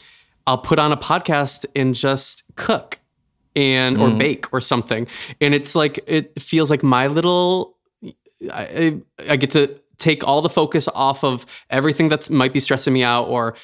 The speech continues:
Speaker 1: anything that's going on in the news or whatever. And I get to, like, listen to a story or listen to, um, something that's, like, more lighthearted and funny, if it's, like, a funny podcast. Um, I've been loving Las Culturistas. Do you listen to them?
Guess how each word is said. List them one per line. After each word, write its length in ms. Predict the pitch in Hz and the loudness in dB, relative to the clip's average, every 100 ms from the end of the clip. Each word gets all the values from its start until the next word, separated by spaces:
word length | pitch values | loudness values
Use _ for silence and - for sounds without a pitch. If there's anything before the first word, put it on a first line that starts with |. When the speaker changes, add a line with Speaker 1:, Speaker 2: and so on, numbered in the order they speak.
| - | -6
Speaker 1:
anything 240 | 127 131 | -2 0
that's 160 | 143 139 | 0 2
going 220 | 147 127 | 2 2
on 100 | 123 | 2
in 60 | 123 | 2
the 60 | |
news 280 | 120 120 120 | 2 0 0
or 60 | 113 | -2
whatever. 480 | 117 131 120 120 117 - _ | -2 -2 -2 -2 -4 -14 _
And 100 | 131 | -2
I 60 | 127 | 0
get 160 | 131 135 | 0 -2
to, 120 | 135 | 0
like, 260 | 117 - | -2 -2
listen 400 | 131 135 - 147 | -2 0 2 2
to 540 | 139 - 131 131 127 123 | 2 2 4 4 4 2
a 60 | - | 0
story 720 | - 208 220 208 202 202 190 - | 2 4 4 4 4 4 2 0
or 340 | 123 120 120 | 0 2 2
listen 420 | 123 120 139 120 120 | 0 0 0 0 0
to, 520 | - 120 117 117 117 - - _ - | 0 2 2 2 0 -8 -20 _ -4
um, 460 | 113 110 110 110 | -2 0 -2 -4
something 340 | - 139 131 127 | -2 0 2 2
that's, 220 | 123 - | 0 -2
like, 260 | 120 113 - | -4 -4 -2
more 220 | 120 117 | 0 2
lighthearted 460 | 117 - 131 123 | 0 0 0 0
and 200 | 113 113 | -2 -2
funny, 360 | - 185 190 185 | 0 2 4 4
if 100 | 147 | 2
it's, 100 | - | -2
like, 140 | 123 | -2
a 60 | 120 | -2
funny 240 | - 151 | 0 0
podcast. 680 | 156 151 151 160 156 151 - - - _ - | 0 -2 -2 -2 -2 -4 -8 -12 -20 _ -4
Um, 480 | 120 117 113 113 - - | -2 -2 -2 -6 -8 -6
I've 140 | 127 | -2
been 160 | 131 127 | 0 2
loving 500 | 123 127 123 123 123 | 2 2 0 -2 -2
Las 320 | 131 123 - | -2 0 -2
Culturistas. 1120 | - 135 - 123 120 113 - 175 175 - - | -4 -6 -4 -4 -4 -4 -4 -4 -2 -4 -6
Do 100 | - | -4
you 40 | 127 | -4
listen 220 | 123 143 | -2 -4
to 140 | 135 | -4
them? 180 | 151 165 | -6 -6